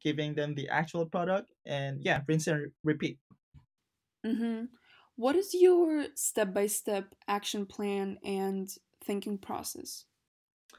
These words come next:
Speaker 1: Yeah, um, that's, like, m-, the most general one. But if, for example, I already have the requirement, in, in today's time, I would just first Google if that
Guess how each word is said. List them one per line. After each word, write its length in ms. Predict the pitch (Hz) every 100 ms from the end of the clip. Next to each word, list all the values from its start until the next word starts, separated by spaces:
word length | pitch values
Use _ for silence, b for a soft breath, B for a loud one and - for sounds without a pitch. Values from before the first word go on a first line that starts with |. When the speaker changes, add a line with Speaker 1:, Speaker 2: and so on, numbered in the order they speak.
| B -
Speaker 1:
Yeah, 300 | 156 185 160 139
um, 320 | 160 170 151
that's, 260 | 151 190 202
like, 180 | 226 180
m-, 220 | 180 160 -
the 160 | 147
most 320 | 147 151 160
general 320 | - 165 180 185
one. 200 | 202 180
But 180 | 156 -
if, 280 | 156 156 - _ _
for 120 | - 151
example, 440 | 151 160 147 139
I 100 | 131
already 320 | 139 139 156 180
have 140 | 170
the 80 | 165
requirement, 560 | 156 151 151 143 139 - _ _ _ _ _ _ _ - 156
in, 140 | 165
in 180 | 160 170
today's 340 | 165 160 160 160
time, 320 | 151 147 135
I 80 | 143
would 200 | 170 160
just 600 | 170 160 156 - - - _ _ _ _
first 600 | _ - 175 180 220 - - - _ 139
Google 320 | 165 175 196
if 260 | 185 165 - -
that 320 | 151 180 165